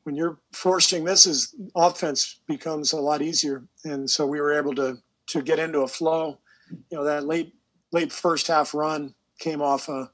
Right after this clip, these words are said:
a bunch of stops, and then, you know, get Steph and Draymond in that pick and roll. And, uh, it was a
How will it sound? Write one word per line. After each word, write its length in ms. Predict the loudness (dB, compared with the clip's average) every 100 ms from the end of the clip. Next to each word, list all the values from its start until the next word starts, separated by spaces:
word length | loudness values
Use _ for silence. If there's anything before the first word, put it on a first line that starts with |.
| _ -20 -20 -20 -20 -20 -20 _ 2
a 40 |
bunch 240 | 4 4
of 80 | 2
stops, 460 | 4 6 6 6 4
and 100 | 2
then, 340 | -2 -4 -10 _ _
you 80 | -4
know, 80 |
get 220 | 0 2 2
Steph 440 | 4 4 2 -10 _ -14 -8
and 140 | -2
Draymond 360 | 0 2 2 0
in 100 | -2
that 180 | -4 -2
pick 180 | -4
and 120 | -2 0
roll. 360 | 2 2 -2 _
And, 360 | -8 -6 -4 -2
uh, 220 | -2 -4 -12 _ -20 -20 -20 _ -2
it 100 | 0
was 240 | 0 0
a 220 | 0 -2